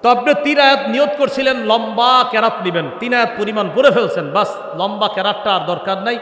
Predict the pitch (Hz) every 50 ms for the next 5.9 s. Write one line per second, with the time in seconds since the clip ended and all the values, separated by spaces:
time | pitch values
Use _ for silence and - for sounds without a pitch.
0 | - - - - - 196 214 208 - 185 196 202 214 196 - 190 185 170 165 -
1 | 190 165 185 170 - 165 156 151 143 143 131 123 - - 208 190 170 170 156 -
2 | 135 127 - - - - - - - - - - - - - - 185 196 190 160
3 | 185 180 214 - - - 185 160 156 139 135 - 175 208 208 - 196 196 196 208
4 | 180 175 - 175 196 196 196 233 247 - - - - - - - - 185 208 202
5 | 196 202 175 170 175 180 208 - - 165 160 160 170 135 131 131 143 110